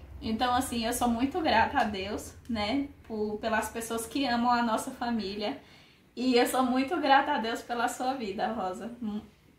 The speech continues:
não esperava, nesse dia de hoje, receber isso. E eu vou falar pra você que os meus dias têm sido muito difícil. Muito difícil. Só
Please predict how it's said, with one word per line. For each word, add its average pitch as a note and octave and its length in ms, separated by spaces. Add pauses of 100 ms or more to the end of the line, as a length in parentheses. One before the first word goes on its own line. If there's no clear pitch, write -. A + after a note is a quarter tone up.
(100)
não D#4+ 300
esperava, C4 880 (200)
nesse A3 320
dia G#3 280
de A3+ 200
hoje, A3 240
receber A3+ 560
isso. A3 320 (760)
E A#3+ 80
eu A#3+ 140
vou G#3+ 120
falar A#3 260
pra B3+ 160
você A#3+ 340
que C4 100
os - 140
meus A#3+ 280
dias B3 280
têm B3 220
sido A#3+ 580 (100)
muito C4+ 560
difícil. - 680 (580)
Muito C4+ 440
difícil. G#3 580
Só - 460